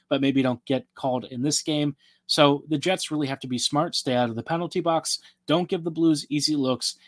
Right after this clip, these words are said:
and, uh, you know, also maybe stop cheating on very silly things. There were some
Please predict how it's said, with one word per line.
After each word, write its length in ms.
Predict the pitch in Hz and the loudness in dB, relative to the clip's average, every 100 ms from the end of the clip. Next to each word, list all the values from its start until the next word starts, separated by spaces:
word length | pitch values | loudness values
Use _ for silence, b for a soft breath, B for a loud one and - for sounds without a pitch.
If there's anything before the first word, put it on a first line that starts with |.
| b - | b -2
and, 260 | 139 131 | 0 2
uh, 240 | 131 127 127 | 4 2 0
you 120 | - | -4
know, 140 | 135 127 | -4 -2
also 460 | - 240 240 269 254 _ _ _ - | 2 4 4 -2 -8 _ _ _ -6
maybe 240 | 185 233 | -2 -2
stop 300 | - 220 262 | 0 -2 -2
cheating 420 | - 190 185 185 | -4 -2 -2 -4
on 160 | 160 143 | -4 -2
very 240 | 143 156 | 0 -2
silly 300 | 143 156 156 | -2 -2 -2
things. 380 | 147 151 165 - B B B | -2 -4 -2 -4 B B B
There 120 | 143 | 0
were 100 | 151 | 0
some 380 | 170 175 165 147 | 0 -2 -4 -6